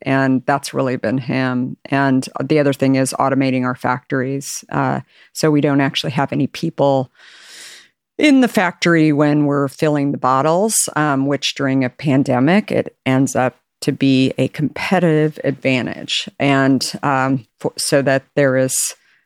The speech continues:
you know, no issues around people getting sick, um, especially with a food product. And when you're regulated by the F D A, all that kind of stuff, um, is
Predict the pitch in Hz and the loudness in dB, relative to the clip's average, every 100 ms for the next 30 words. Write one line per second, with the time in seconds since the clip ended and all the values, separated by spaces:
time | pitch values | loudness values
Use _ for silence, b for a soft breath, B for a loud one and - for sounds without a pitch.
0 | _ 151 135 131 139 139 139 135 - 139 | _ 0 2 2 2 2 2 0 -2 -2
1 | 139 - 135 131 135 131 - - - - | -2 -2 0 0 -2 -4 -8 -12 -8 -6
2 | 123 - - 180 151 - - - _ - | -4 -2 0 2 0 -4 -16 -18 _ -4
3 | 143 131 131 - - - 139 - 139 139 | -2 -2 -4 -6 -6 -4 -2 -4 -8 -10
4 | 131 139 139 - 127 127 131 135 - 139 | -8 -4 -6 -4 -4 -2 -2 -6 -10 -8
5 | 135 135 139 139 131 127 131 131 127 127 | -6 -6 -2 0 0 0 0 0 0 0
6 | 135 131 131 127 - - 131 123 127 127 | 0 -2 0 -2 -2 -2 2 2 2 0
7 | - b b b - 139 127 127 - 139 | -6 b b b -2 0 0 -2 -2 -2
8 | 135 - - 185 208 - - - 156 147 | 0 -2 0 2 2 -2 -12 -4 0 2
9 | 143 135 131 131 - | 0 0 0 0 -4